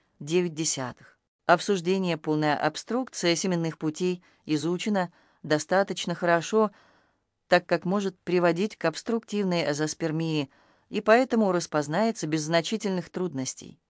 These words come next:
Однако возможные последствия частичной обструкции, особенно на проксимальном уровне, обсуждаются редко.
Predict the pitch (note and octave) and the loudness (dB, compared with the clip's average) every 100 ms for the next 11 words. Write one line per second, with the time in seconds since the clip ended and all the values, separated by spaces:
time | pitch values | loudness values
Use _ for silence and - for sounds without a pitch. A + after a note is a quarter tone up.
0 | _ D#3+ E3 D#3 G3 G3 F3+ E3 E3+ A3 | _ 6 6 8 4 4 2 2 2 0
1 | G#3 F#3+ E3 - A3 - F#3+ F3+ F3 D#3 | 0 0 -2 -2 -6 -2 2 2 0 -6
2 | - E3 - G#3 G3 - B3 A#3 - D3+ | -6 -6 -2 -2 -4 -6 -6 -6 -4 -4
3 | D3 - _ _ _ _ - D#3+ D#3 G#3+ | -4 -8 _ _ _ _ 2 2 4 2
4 | G3+ G3 G3 G3+ F#3+ F3 E3+ E3 F3+ E3+ | 2 2 4 4 2 0 -2 -4 -2 0
5 | E3+ E3 D#3 E3 E3+ E3 D#3+ D#3+ - _ | 0 0 -2 -2 0 0 0 -4 -8 _
6 | _ _ _ - D#3+ - F#3+ F3 G#3 G#3 | _ _ _ -2 -2 0 -4 2 2 2
7 | - C#3 A#2+ - - - | -4 -8 -8 -14 -20 -20